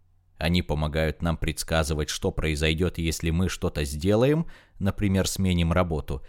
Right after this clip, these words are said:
или не сделаем, например, пропустим оплату аренды за квартиру. Они дают нам возможность выбора и лежат в основе нашей невероятной изобретательности.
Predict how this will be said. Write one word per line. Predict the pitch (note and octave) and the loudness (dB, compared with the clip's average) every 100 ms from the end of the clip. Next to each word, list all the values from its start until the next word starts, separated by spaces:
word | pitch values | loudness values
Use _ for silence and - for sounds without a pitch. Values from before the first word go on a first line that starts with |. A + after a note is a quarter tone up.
| - - | -10 0
или | E3+ F#3 | 2 2
не | F3+ G2+ D2+ | 2 4 2
сделаем, | C#2 D2 B1+ B1+ B1 - _ _ | 0 -2 -2 -4 -10 -12 _ _
например, | B2+ C3+ - G#2 E3+ F#3 | 0 2 2 2 0 -2
пропустим | - F#3+ - G#2+ - G#2 E2 | -2 -2 -2 -4 0 2 2
оплату | - F2+ F#2 F2+ | 2 2 2 2
аренды | E2+ E2+ D#2+ D#2 D#2 | 2 4 2 2 0
за | E2+ | 0
квартиру. | - G#2+ - - - - _ _ _ _ _ _ _ _ _ - - | 0 0 -2 -8 -8 -12 _ _ _ _ _ _ _ _ _ -20 -2
Они | E2+ G#2 E3+ E3 | 2 4 4 4
дают | E3 D3+ C#3+ C#3+ | 4 4 2 2
нам | C#3 C3 A#2+ | 2 2 4
возможность | A#2+ G2 G#2+ G2 F#2+ F#2 - | 2 4 2 2 2 0 -2
выбора | D#2 G#2+ C3+ B2+ B2 B2+ | -2 2 4 4 4 2
и | - A2+ | 2 0
лежат | G2+ E2+ G2 - | 2 4 4 4
в | F2 | 0
основе | - G2 F#2 F2+ | 0 0 2 2
нашей | F2+ F2 F2+ | 0 0 0
невероятной | F2 F#2 F#2 E2 D#2 D#2 - D#2+ D#2 | 0 2 2 2 2 2 0 -2 -2
изобретательности. | F2+ D#2 C#2+ D2+ - C2+ - B1 - - - | -2 -2 -2 -4 -4 -4 -6 -10 -10 -12 -14